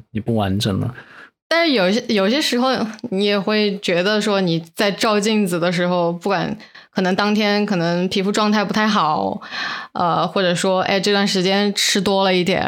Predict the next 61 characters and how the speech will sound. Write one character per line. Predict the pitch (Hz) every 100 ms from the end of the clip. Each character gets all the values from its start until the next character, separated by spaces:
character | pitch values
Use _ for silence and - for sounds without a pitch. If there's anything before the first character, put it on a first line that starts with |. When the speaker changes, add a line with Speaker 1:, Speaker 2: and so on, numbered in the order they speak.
| -
Speaker 2:
然 | 160
后 | 180 185
肚 | 180 190
子 | 180
上 | 190 185
长 | 175 170
了 | 175 175 180
一 | 180
斤 | 175 196
三 | 190 190
两 | 175 151
肉， | 190 185 165 180
呃， | 170
可 | 165
能 | 165 170
不 |
止 | 185 -
啊， | - 139
就 | - 185
是 | 180 185 190 - - - -
这， | - 214
这 | 220 269
些 | 240
的 | 220
时 | - -
刻， | - 196
你， | 165 170 165 - _ _ _
我 | 185
觉 | 196
得 | 214 240
可 | - 165
能 | 170 196 214
雷 | 185 185
雷 | 190 233
的 | 226
那 | 214 208
个 | 214
做 | 220 247
法， | 220 170
可 | 170 165
能， | 185 202 - - - - - -
呃， | 175 170
在 | 175 254
某 | 247 190 185
种 | 214 196
意 | 196
义 | 208
上 | 208 196
就 |
是 | 208
让 | 214 226
自 | 220
己 | 196 165 165
可 | 170
能 | 165 185
避 | - 427
免 | 294 175
了 | 170 160 156 - -
有 | 185
这 | 170 240
样 | 196 175